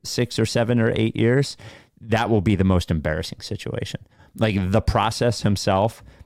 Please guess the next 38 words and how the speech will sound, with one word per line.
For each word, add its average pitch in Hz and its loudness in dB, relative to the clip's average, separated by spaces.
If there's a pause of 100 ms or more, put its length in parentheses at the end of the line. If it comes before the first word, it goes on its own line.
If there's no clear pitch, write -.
(120)
asking 101 0
to 101 0
go 101 4
to 101 4
another 95 2
team 98 2
because 95 -2
you 90 2
failed 95 0
to 92 0
get 90 -2
at 90 -6
least 92 0
one 90 2
competent 90 -2 (420)
star 101 2
next 113 -2
to 131 2
him, 135 2 (200)
um, 87 0 (960)
would 107 -2
be 92 -2 (120)
just 107 -10
the 110 -4
ultimate 92 -6 (400)
in 101 0
embarrassment, 85 -2 (120)
in 95 0
embarrassing 85 0
situations. - -8 (280)
'Cause 127 0
he's 110 -2
certainly 131 0
not 104 0
gonna 90 0
rot 87 0
away 85 2
here. 90 -4